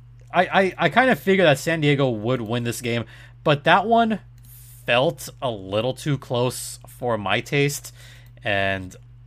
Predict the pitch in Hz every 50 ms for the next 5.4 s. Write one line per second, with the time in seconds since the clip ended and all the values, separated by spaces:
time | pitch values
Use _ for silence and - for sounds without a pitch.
0 | - - 123 127 123 113 - 180 214 202 165 196 180 147 - - 170 147 175 165
1 | 156 151 131 - - - - 147 143 147 131 147 139 143 135 139 135 127 127 131
2 | - - - 151 123 107 95 101 113 120 117 147 135 135 135 135 135 - - -
3 | - - - - - - - - - 165 214 226 233 214 180 147 143 151 160 151
4 | 143 143 - 165 156 156 147 143 147 143 123 113 117 - - 131 127 123 117 104
5 | 107 101 101 98 95 92 92